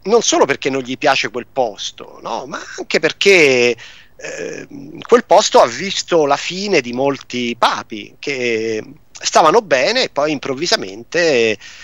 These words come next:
eh, si sono sentiti male. Si dirà, "Vabbè, ma insomma i papi sono nominati a vita, no? E capita che a un certo punto si sentano male." Beh,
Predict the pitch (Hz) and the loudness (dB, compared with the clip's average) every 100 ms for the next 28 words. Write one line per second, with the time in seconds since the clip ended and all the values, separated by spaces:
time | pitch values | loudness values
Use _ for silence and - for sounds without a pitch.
0 | - - - 123 110 110 104 - - - | -20 -20 -2 2 4 4 2 -4 -16 -16
1 | - 127 131 131 127 117 - 120 113 117 | -6 -2 2 2 2 -2 -2 -4 -2 -2
2 | 110 110 104 156 165 107 104 - 120 139 | 0 2 4 4 4 -2 -4 -4 0 2
3 | 147 113 127 139 - 120 127 - 120 110 | 2 2 -2 -2 -6 -8 -6 -6 -6 -6
4 | - - - 165 - 120 - 123 117 110 | -8 -10 -2 -2 -2 -10 -4 -2 -2 -2
5 | 107 - _ _ - _ - _ - - | -6 -14 _ _ -20 _ -20 _ -20 -16
6 | 123 127 143 143 175 196 127 135 180 147 | -8 0 2 2 2 0 0 -6 -2 0
7 | 113 - - - 113 139 190 127 110 - | -2 -4 -20 -20 0 2 2 0 -10 -8
8 | - 147 156 127 104 113 113 127 117 180 | -2 -2 -2 -6 -6 -6 -8 -10 -6 -8
9 | 113 117 - 120 104 - 110 104 107 123 | -6 -12 -8 -8 -6 -4 -4 -2 0 4
10 | 170 110 151 285 - - 101 101 101 | 4 2 0 0 0 -4 -6 -6 -8